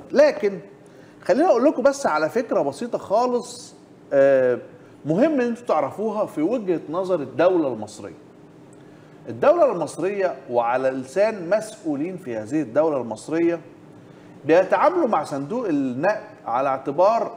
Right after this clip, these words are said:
إن هو، يعني معلش، هي دي فلوسك؟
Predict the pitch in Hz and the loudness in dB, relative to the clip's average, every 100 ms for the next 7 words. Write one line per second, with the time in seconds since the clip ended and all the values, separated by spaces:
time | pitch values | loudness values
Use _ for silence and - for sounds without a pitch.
0 | - 123 127 135 202 202 208 196 - - | -12 -10 -6 -2 0 2 2 2 -2 -18
1 | - - - - - - - - - 139 | -20 -20 -20 -20 -20 -20 -20 -16 -2 -2
2 | 123 120 113 - - - 117 139 139 - | 0 -6 -10 -14 -20 -6 -4 -2 -4 -10
3 | - - 110 131 180 180 175 | -18 -14 -6 -4 -4 -6 -4